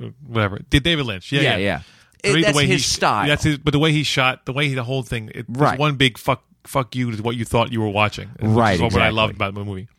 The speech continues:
Speaker 2: Right. And that might be one reason why that works so well, is because if it was written that way and he's really good at directing things like that, then that, those came together as a nice little,
Speaker 1: Yeah,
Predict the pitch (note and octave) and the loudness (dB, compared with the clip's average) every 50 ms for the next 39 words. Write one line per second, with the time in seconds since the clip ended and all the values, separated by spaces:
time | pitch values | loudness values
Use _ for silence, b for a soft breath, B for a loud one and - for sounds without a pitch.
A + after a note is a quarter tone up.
0 | - G2+ A2+ G2 D2 - - - D#3 G3 A#3 A#3 F#3+ F3 E3+ C#3+ B2+ C3+ C3 B2+ | -4 -2 0 0 -2 -2 -4 -2 -2 0 0 0 0 0 0 0 2 2 2 4
1 | B2+ B2+ B2 A#2+ B2 A#2+ A2 A2+ A2+ A2 A2 G#2+ G#2 G2+ G#2 F#2+ D#2 G#2 G#2+ - | 2 2 2 0 0 0 -2 -2 -2 0 2 2 2 2 0 0 0 0 -2 0
2 | - - A#2 G#2 G2+ A#2+ A#2+ A2 G#2 G2+ - G#2+ - - A2+ G2+ - - - G#2+ | 0 0 0 2 2 2 2 2 0 0 -2 -4 -2 0 -2 -2 -2 -4 -4 -2
3 | A#2 G2+ F#2+ G2 F#2 G#2 A2+ C#3+ D#3+ - C3+ B2+ A2+ G2+ C#2+ G2+ A2 G#2+ G#2 G2 | 0 0 0 0 0 0 0 0 0 0 0 -2 -2 -2 -2 0 0 0 2 0
4 | F#2+ G2 G2+ A2 C3+ C3 A#2 - - A#2 A#2+ A#2+ A2 A2 G2 - A#2+ G#2+ F#2 - | -2 -4 -4 -2 -2 -2 0 -2 -2 -2 0 2 2 2 2 2 0 0 0 -2
5 | - - G2+ A2 C3 C3+ - A#2+ G#2+ G2 - G2 F#2+ E2+ F2 E2 D#2+ - - E2 | -4 -2 0 0 0 0 0 0 -2 0 0 -2 -4 -4 -4 -6 -6 -6 -6 -6
6 | D#2+ E2 D#2+ F#2 F#2+ G2 G2+ G2+ G2 G#2+ G#2+ B2+ B2+ B2+ - - C3+ A#2 G#2 G#2+ | -8 -6 -6 -6 -2 0 0 0 0 0 2 2 2 2 2 0 0 0 0 0
7 | G2+ A#2 G#2+ F#2+ F#2+ F#2 F#2 E2+ F#2 F#2 F#2+ F#2+ F#2 - - F#2 F#2+ F2+ E2+ E2 | 0 0 2 2 2 0 0 0 0 0 0 0 -2 -2 -2 0 0 -2 -2 -2
8 | - D3+ E3+ F3+ F3+ F3+ | -2 0 0 2 0 0